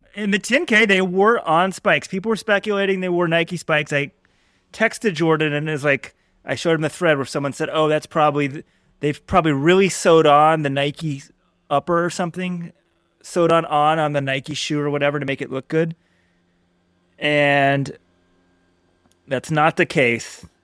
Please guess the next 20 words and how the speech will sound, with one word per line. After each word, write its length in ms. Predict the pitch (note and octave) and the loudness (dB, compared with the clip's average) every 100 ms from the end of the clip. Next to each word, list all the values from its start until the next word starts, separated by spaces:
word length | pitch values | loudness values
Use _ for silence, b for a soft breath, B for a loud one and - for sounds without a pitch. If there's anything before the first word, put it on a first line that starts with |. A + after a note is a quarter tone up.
| _ - | _ -18
The 80 | |
ten 240 | - G#3 A3+ | -6 -4 0
thousand 380 | A3 G3+ F3+ F3 | 2 2 0 -2
meter 180 | E3+ | 0
runners, 480 | E3+ D3 D3 C#3 - _ _ _ _ _ _ _ _ _ _ _ _ - | 2 0 -2 -4 -12 _ _ _ _ _ _ _ _ _ _ _ _ -2
Ollie 300 | F#3 A3 G#3+ | 4 6 6
was 180 | F3+ D#3 | 4 2
not 260 | D#3+ D#3 | 2 2
wearing 360 | C#3 C3+ B2 A#2 _ _ _ _ _ _ - | 0 -4 -6 -12 _ _ _ _ _ _ -14
an 120 | C3+ | -6
On 220 | B2 A#2 | -4 -4
shoe, 240 | A#2 - G#2+ | -6 -6 -6
I 60 | |
don't 180 | G#2+ G#2 | -6 -8
think. 340 | G#2+ G2+ - - _ | -10 -12 -14 -20 _
His 120 | C3 A#2+ | -6 -2
shoe 140 | B2 | -2
isn't 160 | A2+ A2+ | -2 0
ready 200 | A2+ G#2+ | 0 -2
yet. 240 | G#2 | -4